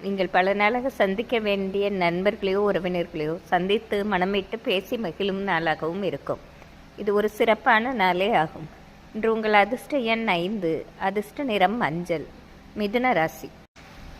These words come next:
மிதுன ராசி நண்பர்களே, இந்த நாள் முழுவதுமே ஒரு குழப்பமான மனநிலையிலே இருப்பீர்கள்.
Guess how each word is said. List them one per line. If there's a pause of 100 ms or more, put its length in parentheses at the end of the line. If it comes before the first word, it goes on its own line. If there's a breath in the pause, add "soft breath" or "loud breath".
(920)
மிதுன
ராசி
நண்பர்களே, (200)
இந்த
நாள்
முழுவதுமே
ஒரு
குழப்பமான
மனநிலையிலே
இருப்பீர்கள்.